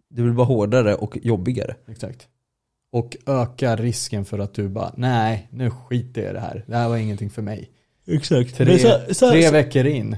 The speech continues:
Speaker 1: Exakt. Och samtidigt så är det så här, man ska ju vara helt rå och krass. Det här gillar inte jag, liksom, att vetenskapen stöttar, men jag kan förstå det. Att så här, det finns ju såklart snabbare varianter att gå ner i vikt på som kan vara hållbart.
Speaker 2: Mm.
Speaker 1: För vissa människor kan det vara motiverande att se snabba resultat och så vidare. Och det är helt okej.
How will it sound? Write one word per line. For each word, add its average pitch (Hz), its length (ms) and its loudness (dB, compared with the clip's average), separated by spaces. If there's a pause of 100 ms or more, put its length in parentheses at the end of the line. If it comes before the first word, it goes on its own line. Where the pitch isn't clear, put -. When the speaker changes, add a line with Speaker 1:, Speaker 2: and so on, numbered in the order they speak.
Speaker 1:
Exakt. 180 360 4
Och 175 120 6
samtidigt 214 500 2
så 147 80 4
är 123 40 4
det 117 80 2
så 131 80 4
här, 131 300 4
man 139 160 4
ska 160 120 2
ju 160 60 8
vara 151 260 4
helt 165 460 2
rå 120 260 6
och 117 140 4
krass. 104 240 0
Det 123 120 0
här 156 80 4
gillar 143 260 4
inte 107 200 -2
jag, 50 80 -6
liksom, 110 220 -6
att 113 120 -6
vetenskapen 101 600 -2
stöttar, 120 400 -2
men 95 80 -2
jag 107 100 -2
kan 123 100 -2
förstå 101 300 -4
det. - 100 -10 (600)
Att - 140 -6
så - 80 0
här, 107 80 2
det 117 120 0
finns 196 500 -2
ju 110 100 -2
såklart - 580 -8
snabbare 101 640 -2
varianter 98 500 -6
att 95 140 -10
gå 101 60 -8
ner 90 140 -6
i 107 40 -6
vikt 139 280 -10
på 87 100 -10
som 82 160 -10
kan 69 160 -10
vara 90 100 -6
hållbart. 110 540 -6 (100)
Speaker 2:
Mm. 135 140 -10 (260)
Speaker 1:
För 120 80 -4
vissa 127 260 0
människor 123 340 -2
kan 101 140 -6
det 95 100 -4
vara 87 120 -4
motiverande 101 800 -2
att - 120 -12
se 85 200 -8
snabba 73 340 -10
resultat - 420 -12
och 95 80 -10
så - 80 -14
vidare. 71 280 -12
Och 98 80 -6
det 117 80 -2
är 120 40 2
helt 127 220 0
okej. - 420 -4